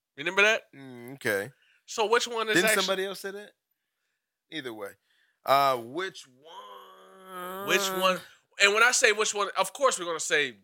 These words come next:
Speaker 1: Tyson because he hits hard. He's actually a fight.
Speaker 2: <laughs>
Speaker 1: But I'm talking about which one was actually the biggest. Which Mike was actually the biggest? Do y'all have an opinion?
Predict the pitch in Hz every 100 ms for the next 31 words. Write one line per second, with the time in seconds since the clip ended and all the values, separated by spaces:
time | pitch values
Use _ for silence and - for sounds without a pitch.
0 | _ - 151 147 120 113 123 107 101 139
1 | 165 110 110 120 107 110 101 - 98 -
2 | - - - 165 196 208 175 170 151 147
3 | 247 - 202 214 190 180 156 160 - 131
4 | 117 101 160 123 92 - _ _ _ _
5 | _ _ _ _ _ _ - 220 - 170
6 | 185 160 - _ 147 147 160 - 160 139
7 | 123 147 104 90 - _ _ _ _ _
8 | - 131 151 175 185 196 202 196 220 233